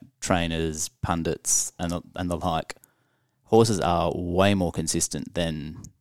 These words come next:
the chat would have them suggest. You know, you get trainers or pundits saying, "Oh, he's sixty percent fit." <laughs> No, they're not. They're way fitter than that, because if you're sixty percent fit, you're getting gapped. Like, <laughs> that's ridiculous. "Oh, he'll improve six, eight lengths." No, they don't.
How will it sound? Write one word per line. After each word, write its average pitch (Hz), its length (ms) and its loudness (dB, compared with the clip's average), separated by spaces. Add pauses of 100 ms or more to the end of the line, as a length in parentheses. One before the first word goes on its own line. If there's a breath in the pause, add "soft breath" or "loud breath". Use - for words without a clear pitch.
(120)
the 85 80 -2
chat - 260 0
would 67 140 -6
have 78 140 -4
them 76 100 -8
suggest. - 380 0
You 123 100 6
know, 127 60 8
you 92 100 4
get 85 200 0
trainers 80 400 0
or 76 360 0
pundits 78 340 -6
saying, 80 160 -4
"Oh, 78 160 0
he's 76 120 -2
sixty - 360 2
percent 80 360 0
fit." - 240 -2
<laughs> - 40 -18
No, 156 240 2
they're 277 100 10
not. - 240 -2 (260 loud breath)
They're 180 380 2
way 180 320 8
fitter 123 220 4
than 90 160 2
that, 92 220 2
because 113 200 2
if 117 80 -6
you're 135 80 0
sixty 170 300 2
percent - 280 2
fit, - 160 2
you're 123 240 6
getting 127 500 4
gapped. - 540 -2 (540)
Like, - 180 0
<laughs> 151 260 6
that's 135 200 2
ridiculous. 123 800 4
"Oh, 139 220 8
he'll 123 160 8
improve 113 340 4
six, - 260 2
eight 95 140 4
lengths." - 260 -2 (100)
No, 262 260 4
they 202 100 8
don't. 143 280 0